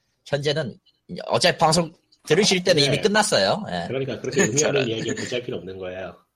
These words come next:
Speaker 2: 안
Speaker 1: 왠 줄
Speaker 2: 받은
Speaker 1: 알아?
Speaker 2: 사람이 알아야지.
Speaker 1: 어, 열받으라고 하는 거야, 원래 이런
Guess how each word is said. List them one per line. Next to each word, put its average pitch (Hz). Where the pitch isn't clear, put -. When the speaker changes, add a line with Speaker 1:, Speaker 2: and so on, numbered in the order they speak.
Speaker 2:
안 107
Speaker 1:
왠 143
줄 151
Speaker 2:
받은 104
Speaker 1:
알아? 185
Speaker 2:
사람이 -
알아야지. -
Speaker 1:
어, 92
열받으라고 101
하는 76
거야, -
원래 -
이런 -